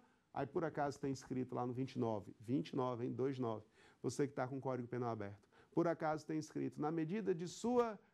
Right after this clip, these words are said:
colaboração utilizando arma", por acaso tem escrito: "Na sua colaboração,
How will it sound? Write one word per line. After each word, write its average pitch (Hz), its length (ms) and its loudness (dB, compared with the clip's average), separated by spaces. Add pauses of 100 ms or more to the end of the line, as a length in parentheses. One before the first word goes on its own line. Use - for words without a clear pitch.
(180)
colaboração 208 680 2
utilizando 170 500 2
arma", 220 340 2 (720)
por 175 100 6
acaso 165 400 2
tem 165 120 0
escrito: 147 460 0
"Na 160 140 0
sua 156 260 0
colaboração, 170 920 2